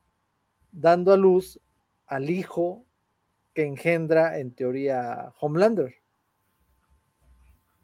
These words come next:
Este, pero no fue Homelander, fue este Black Noir.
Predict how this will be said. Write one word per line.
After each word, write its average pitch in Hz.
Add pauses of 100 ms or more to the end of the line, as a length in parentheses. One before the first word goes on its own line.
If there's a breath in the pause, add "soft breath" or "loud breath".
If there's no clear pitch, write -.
(120)
Este, 143
pero 151
no 165
fue 180
Homelander, 180
fue 156
este 143 (520)
Black 151
Noir. 156